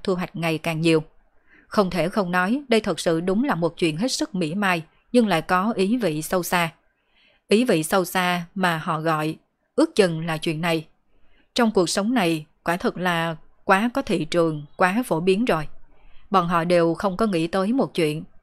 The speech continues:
Cho dù người khác là con của ngự tọa, chiếm được lợi thế, được quan tâm đặc biệt,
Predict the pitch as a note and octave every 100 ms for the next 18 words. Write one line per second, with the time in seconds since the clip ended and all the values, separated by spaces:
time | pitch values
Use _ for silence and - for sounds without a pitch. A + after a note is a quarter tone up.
0 | - _ - B3 G3 F3 F3 E3+ B3+ D4+
1 | - F3+ E3 - F#3 F#3 F3+ E3+ F#3 D#3
2 | E3 D#3 D#3 - _ - F#3+ A3 A#3+ D#3+
3 | D#3+ D#3 F#3 F3+ C4 - _ - F#3 -
4 | G3 F3+ F#3 F3 E3+ - E3 D#3